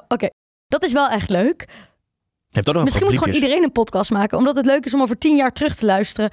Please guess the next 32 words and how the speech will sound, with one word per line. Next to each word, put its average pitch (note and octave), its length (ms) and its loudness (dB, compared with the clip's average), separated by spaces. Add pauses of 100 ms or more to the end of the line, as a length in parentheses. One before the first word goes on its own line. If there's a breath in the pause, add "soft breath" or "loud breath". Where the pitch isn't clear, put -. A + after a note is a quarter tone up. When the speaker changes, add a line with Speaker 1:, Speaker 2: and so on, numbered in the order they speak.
(120)
Speaker 2:
Iedereen A#3 140 0
Speaker 1:
Hoe D4 140 2
Speaker 2:
een B2+ 60 -2
Speaker 1:
stonden D#4 220 2
we C4+ 140 2
Speaker 2:
podcast. - 320 -12
Speaker 1:
toen F4 220 4
in A#3+ 100 4
het A3 100 2
leven? G3 500 0
Speaker 2:
Iemand A#2 200 0
op - 80 -12
TikTok A2 260 -2
reageerde G2+ 340 0
ook F#2 100 0
bij E2 100 0
ons, F#2+ 320 -2
"Waarom G#2 280 -2
is F#2 60 -4
dit G#2+ 100 -8
een A2 80 -2
podcast?" - 480 -4 (140)
Speaker 1:
Ja, B3+ 360 0
omdat A#3 160 2
het - 100 -4
ook A#3+ 80 4
gewoon B3 140 -2
een A#3 60 -4
keukentafelgesprek A3 800 -2
kan - 160 -6
zijn. - 200 -6 (120)
Speaker 2:
Ja. D#3 200 0